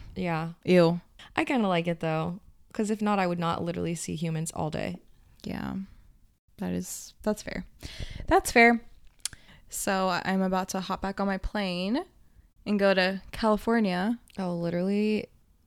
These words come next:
Speaker 1: we have to leave, like, in an hour and a half.
Speaker 2: Yeah.
Speaker 1: We have
Speaker 2: Um,
Speaker 1: not been, um, on our schedule shit this weekend. <laughs>
Speaker 2: <laughs> We have not been on our, on our routines.
Speaker 1: Something, something has been up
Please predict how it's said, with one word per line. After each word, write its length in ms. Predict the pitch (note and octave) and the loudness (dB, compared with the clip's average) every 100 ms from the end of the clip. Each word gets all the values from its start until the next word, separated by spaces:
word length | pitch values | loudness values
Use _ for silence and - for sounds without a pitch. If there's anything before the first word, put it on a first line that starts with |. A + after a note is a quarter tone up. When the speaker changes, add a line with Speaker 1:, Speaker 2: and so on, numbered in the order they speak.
| - | -4
Speaker 1:
we 120 | F#3+ | -2
have 160 | F#3 | -2
to 100 | - | -2
leave, 220 | F#3+ F#3+ F#3 | 0 0 0
like, 280 | - - - | -4 -6 -4
in 100 | F#3+ | -2
an 100 | F3+ | 0
hour 240 | - G3 F#3+ | -2 -2 -2
and 80 | |
a 40 | G3+ | -2
half. 320 | F#3+ F#3 G3 - _ _ _ _ - | -2 -4 -8 -12 _ _ _ _ -2
Speaker 2:
Yeah. 720 | G#3 A3 C4 G3 F3 - G3 - - B3+ | 0 2 2 0 0 -2 -4 -8 -16 0
Speaker 1:
We 140 | A3 | 6
have 140 | A#3 G#3+ | 8 8
Speaker 2:
Um, 180 | G#3 | 6
Speaker 1:
not 340 | G3+ F#3 F3+ F#3+ | 6 4 2 0
been, 520 | F3+ E3 D#3+ E3 - - | 0 0 -2 -6 -8 -6
um, 580 | F3 E3 E3 - F3+ F3+ - _ - - - - - | -4 -2 -4 -6 -8 -10 -16 _ -20 -20 -20 -20 -6
on 140 | F#3 F3 | -2 -2
our 100 | E3+ | -2
schedule 340 | - F3 G3 | -2 -4 -2
shit 280 | G#3 B3+ B3+ | -2 -4 -2
this 160 | B3+ - | -4 -2
weekend. 400 | C4 C#4+ C#4+ D4+ | -2 -2 -4 -4
<laughs> 40 | - - F4 - C5 - - - - A#3 | -2 2 2 6 4 4 -14 -12 -8 2
Speaker 2:
<laughs> 180 | B3+ C4 | 6 8
We 100 | B3 | 8
have 200 | A#3 G#3 G#3+ | 8 8 8
not 340 | G#3+ G3 E3 | 8 6 2
been 140 | F#3+ | 2
on 100 | F3 | 2
our, 220 | F3 E3+ E3 | 2 0 2
on 160 | A#3+ F#3 | 4 4
our 140 | F#3+ F3 | 4 4
routines. 260 | F3 A#3 | 2 4
Speaker 1:
Something, 340 | F4+ - G4+ F#4 | 4 6 4 2
something 360 | - D#4 F4+ F4 | 0 0 2 2
has 140 | D4 | 2
been 140 | A3+ | 2
up 260 | G#3+ D#3+ - | 4 2 0